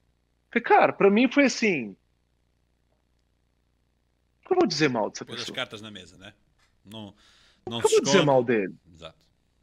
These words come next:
Speaker 1: E eu, e eu não tô nem falando ele como treinador, eu acho ele um treinador fantástico, né?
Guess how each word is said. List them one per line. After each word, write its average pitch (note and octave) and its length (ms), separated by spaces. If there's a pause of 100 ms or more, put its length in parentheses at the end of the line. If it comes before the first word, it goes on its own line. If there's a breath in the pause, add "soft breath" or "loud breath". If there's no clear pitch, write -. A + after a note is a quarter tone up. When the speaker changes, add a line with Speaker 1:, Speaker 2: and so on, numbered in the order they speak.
(520)
Speaker 1:
E G3 40
eu, B3 180
e A#3 100
eu C4 120
não C4 100
tô G#3+ 140
nem A3 180
falando G3 320
ele G3 120
como G#3 180
treinador, E3 500
eu A#2+ 140
acho D#3 200
ele E3 80
um D#3 40
treinador C#3+ 280
fantástico, C#3+ 720 (840)
né? G2 260